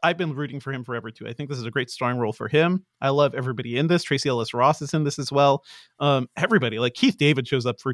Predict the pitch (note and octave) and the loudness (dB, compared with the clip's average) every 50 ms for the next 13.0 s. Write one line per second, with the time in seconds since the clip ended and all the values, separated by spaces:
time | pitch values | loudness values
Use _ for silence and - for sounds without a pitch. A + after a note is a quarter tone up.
0 | - - - F#3+ F3 - - D3+ B2 D3+ B2+ G#2 - _ _ _ _ _ - C#3+ | -4 0 2 2 2 2 0 0 2 2 2 2 -2 _ _ _ _ _ -4 -4
1 | A2+ _ - D3+ C#3+ D3 C3+ C3+ C#3+ C3 B2 - - C3+ C#3 C#3 - _ - - | -4 _ 2 4 4 4 4 2 0 0 -2 -2 -2 0 0 -2 -4 _ -10 -8
2 | C#3 A#2+ - C3+ C3+ C3 A#2 B2+ - B2 A2+ A2 G#2+ - - _ - - _ _ | -8 -6 -4 -6 -4 -4 -4 -6 -6 -6 -8 -8 -10 -12 -16 _ -20 -20 _ _
3 | _ - D#3 D#3+ E3 D#3+ D3+ - E3+ E3 E3 E3 D3+ C3 C#3 C#3+ C#3+ C3+ B2 A#2+ | _ 0 2 2 2 2 2 0 2 2 2 2 0 0 2 2 2 2 0 -2
4 | A2+ - _ - - D3 D3 C#3+ C3+ B2+ A#2+ - - C#3+ - F3 E3 D3 C#3+ - | -4 -6 _ -6 -2 0 0 2 2 0 -2 -4 -6 -4 0 0 0 0 0 -6
5 | - - - - _ - - D#3 D#3+ E3+ E3 E3+ D3+ C3+ B2+ - C#3 C3+ - D#3 | -10 -18 -20 -20 _ 0 0 0 2 2 2 4 4 2 2 0 -2 -2 -2 -4
6 | C#3+ - - B2+ A#2 - - D3+ B2+ - - - B2+ B2+ B2 - - B2+ A#2 - | -6 -6 -6 -8 -6 -4 -2 -2 -2 -4 -4 -2 -2 -2 -2 -4 -8 -10 -10 -8
7 | - C3 B2+ B2 A#2+ A2 A2+ A2+ A#2 A2+ A2+ - - - - - _ _ _ _ | -6 -6 -4 -4 -4 -4 -2 -2 -2 -2 -2 -6 -14 -20 -20 -20 _ _ _ _
8 | _ _ _ - E3+ F3 - A3 G3+ D#3+ - - - E3 E3+ F3+ D#3 B2+ B2 B2+ | _ _ _ 0 0 4 6 4 4 4 0 -4 -4 0 2 2 2 2 0 0
9 | A#2+ E3 F3 - - G3 E3+ - - D#3 D3 C#3+ B2+ A#2+ G#2+ G2+ - - - D3 | 0 0 0 2 2 0 0 2 2 4 4 4 4 2 -2 -4 -6 -6 0 2
10 | D3 C#3+ C#3 C3+ - - C3 B2+ C#3 C3+ C3+ C3 B2 A#2 - - C3 A#2+ - - | 2 2 2 0 -2 -4 0 2 2 4 4 2 2 0 -2 -2 -2 -2 -2 -4
11 | B2 A#2+ - - - A#2 G#2 - - - A#2+ _ _ _ _ - C3+ C3+ B2+ A#2+ | -6 -6 -6 -6 -6 -8 -6 -6 -10 -12 -12 _ _ _ _ -4 -2 0 0 0
12 | A#2+ A#2 A2+ A2 A#2 A2+ - G#2+ F#2+ - - F#2+ - G#2 A2 G#2 G2 - - | 0 -2 -2 0 0 0 0 -2 -8 -8 -8 -8 -6 -6 -6 -6 -8 -8 -10